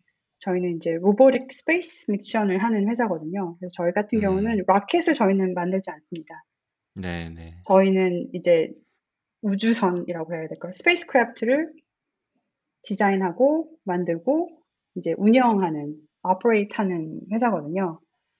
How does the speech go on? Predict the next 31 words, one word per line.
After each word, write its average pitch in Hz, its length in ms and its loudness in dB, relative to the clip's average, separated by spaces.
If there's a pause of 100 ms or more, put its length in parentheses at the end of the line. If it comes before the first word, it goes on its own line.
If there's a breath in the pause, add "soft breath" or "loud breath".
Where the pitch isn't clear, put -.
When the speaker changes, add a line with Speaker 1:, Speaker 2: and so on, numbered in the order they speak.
(100)
Speaker 2:
네. 85 320 -14 (100)
Speaker 1:
그래서 208 200 -2
저희 202 300 4
같은 240 300 0
경우는 180 680 -2
이제 165 280 -4
저는 165 420 -4
제이피엘의 202 520 0
그 180 100 -6
오퍼레이션 185 920 0
쪽에 175 220 -6
관심이 165 400 -8
많았어서 160 840 -8 (380)
Speaker 2:
음. 85 720 -12 (440)
Speaker 1:
그 175 440 -2
보시면은 233 580 4
그때 196 380 2
마르스 180 280 0
twenty 247 300 -4
twenty 196 720 -2 (260)
그 185 60 -6
랜딩할 220 520 0
때 208 100 -2
보셨을 196 420 -4
때 185 100 -2
그 202 320 6
그룹 247 260 4
있잖아요. 170 640 0 (380)
그게 233 220 6
Speaker 2:
네. 226 40 8
Speaker 1:
이제 190 240 2